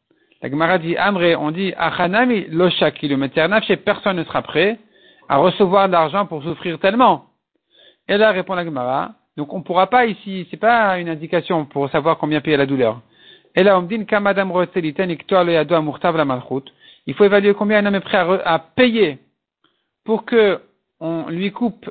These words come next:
la main qui de toute façon doit être coupée pour le roi. Ben Saif les Sam.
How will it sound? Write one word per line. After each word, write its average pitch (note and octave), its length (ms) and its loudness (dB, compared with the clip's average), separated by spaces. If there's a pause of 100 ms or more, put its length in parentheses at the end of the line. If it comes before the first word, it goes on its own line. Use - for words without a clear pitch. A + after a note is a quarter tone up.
(120)
la E3+ 220 0
main F#3+ 380 2 (320)
qui G3 100 -2
de G3+ 80 4
toute A3 160 0
façon A3+ 260 0
doit G3+ 120 2
être F#3+ 180 -2
coupée F3 320 0
pour C3+ 180 0
le B2 60 2
roi. C3+ 360 2 (520)
Ben E3 300 -2
Saif A3 260 2
les F3+ 160 -2
Sam. A#2 360 -4